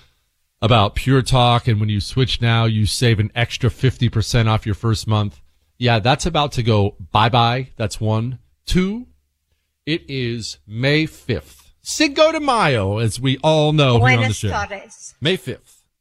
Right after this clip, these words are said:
Speaker 1: I don't know how many days are in May because I don't do research for the show. But I do know this. June is coming. June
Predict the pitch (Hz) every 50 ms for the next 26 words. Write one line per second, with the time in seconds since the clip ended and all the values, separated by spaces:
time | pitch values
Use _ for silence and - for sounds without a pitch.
0 | _ _ _ _ _ _ _ _ - 131 156 180 190 170 160 170 170 170 165 156
1 | 156 165 165 165 147 127 156 147 139 139 151 151 151 151 143 127 117 107 147 135
2 | 135 131 - 135 127 117 127 123 - - 123 113 104 - - - 90 95 - -
3 | 101 82 76 80 - - _ _ _ _ _ - 139 139 131 120 120 160 165 160
4 | 160 156 147 139 147 120 101 - - - - - _ _ _ _ _ _ _ _
5 | _ _ _ _ - 101 92 104 143 180 180 143 117 107 104 104 107 107 - -
6 | _ _ _ 113 101 - - - 123 110 95 82 73 64 - - - _ _ _
7 | _ _ _ _ _ _ _ _ _ _ _ _ - 90 90 120 185 202 185 147
8 | 123 110 110 123 131 127